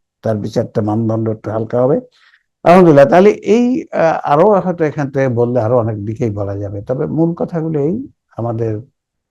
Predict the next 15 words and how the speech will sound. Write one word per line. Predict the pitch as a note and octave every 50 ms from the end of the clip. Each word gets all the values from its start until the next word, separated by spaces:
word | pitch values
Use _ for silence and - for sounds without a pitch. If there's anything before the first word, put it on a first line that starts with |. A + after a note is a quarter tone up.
| _ _ _ _ -
আহ, | G2+ G2+ G2+
নিজেদের | G2+ A2 A2+ A2+ A#2 A#2 C#3+ C#3+ C3
যারা | C#3+ D3 C3+ C3+
আমরা | B2+ B2+ B2
মুসলিম | A#2 A2+ A2+ - - D3 C3+ B2
ঘরে | C3 C3 B2+ A#2+
জন্মগ্রহণ | B2+ B2+ B2+ B2 A#2+ A#2+ B2 B2 A#2+ A2+
করেছি, | B2+ B2 B2 A#2+ - - - A#2+
আমাদের | G#2 G2+ A2 A2+ A#2 A2
অবশ্যই | G#2 A2 B2+ A#2+ - - - C#3 C3+ B2+
আল্লাহর | - - A2+ G#2+ G#2+ G#2+ G#2+ G#2 G2 G2 - _ _ _ _ _ _ _ _ _ _ _ _ _ _ _ _ _ _ _ _
কি | - D3+ D#3
আমাদেরকে | D#3+ D3+ D3+ D3 C#3+ C3+ C3 - C3
জানিয়েছেন | A2 A2+ A2+ C3 C#3+ D3+ D#3 D3 C#3+ - C#3+ B2+ B2 A2+ A2+
তার | - A2+ A2